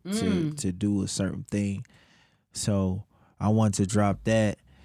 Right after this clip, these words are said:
Speaker 1: and just kinda motivate people to, to,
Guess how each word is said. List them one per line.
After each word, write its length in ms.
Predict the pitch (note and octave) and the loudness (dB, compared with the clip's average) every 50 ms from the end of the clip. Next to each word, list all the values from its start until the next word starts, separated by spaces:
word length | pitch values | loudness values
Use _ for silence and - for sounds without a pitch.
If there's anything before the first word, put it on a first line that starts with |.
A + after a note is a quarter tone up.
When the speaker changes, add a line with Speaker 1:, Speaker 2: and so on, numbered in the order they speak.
| - _ _ _ _ - | -20 _ _ _ _ -8
Speaker 1:
and 220 | - G2+ G2+ G2+ G2 | -4 -4 -2 -2 -2
just 640 | F#2+ G2+ G2+ G2+ G2 F#2+ F#2 F#2+ - - - - - _ _ _ _ _ _ _ _ _ _ _ _ _ _ _ - | 0 0 2 2 2 0 0 -2 -4 -6 -8 -10 -14 _ _ _ _ _ _ _ _ _ _ _ _ _ _ _ 0
kinda 260 | - C3 G#2+ G2 F#2+ | 2 2 4 4 4
motivate 480 | G2 A2 A2 G#2 G2 F#2+ G#2 G#2 G2+ | 4 4 4 4 4 4 2 0 0
people 260 | - - A2 F#2+ F#2+ F#2 | 0 -2 -2 -2 -2 -4
to, 360 | - - F#2 F2+ F2+ - - | -4 -2 -2 -2 -2 -4 -6
to, 320 | - - - F#2+ F#2+ E2+ | -8 -4 -2 -2 -2 -2